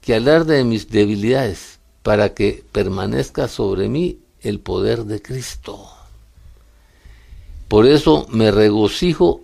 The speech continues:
en las debilidades, insultos, privaciones, persecuciones y dificultades que sufro por Cristo,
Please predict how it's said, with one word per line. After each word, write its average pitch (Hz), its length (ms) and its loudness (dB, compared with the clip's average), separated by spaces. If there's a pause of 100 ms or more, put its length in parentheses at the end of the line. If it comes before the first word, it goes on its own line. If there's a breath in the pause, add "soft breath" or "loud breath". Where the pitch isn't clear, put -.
en 107 220 0
las 147 220 0
debilidades, 156 1000 2
insultos, 143 760 -2
privaciones, 135 800 0
persecuciones 127 920 -6
y 127 40 -2
dificultades 113 840 -2
que 117 120 -4
sufro 151 460 -6
por 120 180 -10
Cristo, 110 500 -4